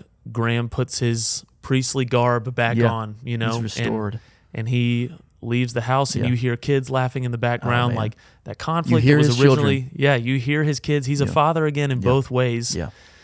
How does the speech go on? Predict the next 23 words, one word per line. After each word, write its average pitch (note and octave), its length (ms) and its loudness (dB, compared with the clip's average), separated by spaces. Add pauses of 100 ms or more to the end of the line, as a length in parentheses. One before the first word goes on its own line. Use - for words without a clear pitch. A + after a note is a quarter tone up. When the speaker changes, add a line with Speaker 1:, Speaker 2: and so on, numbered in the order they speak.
(320)
Speaker 1:
And C#3 380 0
he's B2+ 420 -2
reunited C3+ 500 -2
with B2+ 180 -2
his C3+ 240 -2
heavenly C#3 360 -2
Father. G2+ 320 -10
I G#2+ 40 -8
Speaker 2:
Yeah. A#2+ 80 -4
Speaker 1:
mean, C3 100 0
it's B2+ 100 -4
just, - 180 -6
like, B2+ 140 -2
this A#2 140 -4
beautiful D3 580 -4
redemption A2+ 680 -4
Speaker 2:
Mm-hmm. F#2 280 -2 (100)
Speaker 1:
that A2+ 120 -6
happens B2+ 440 0
because D3 540 -4
of D3 120 -4
tragedy A2+ 600 -2
Speaker 2:
Yeah. G#2 180 -6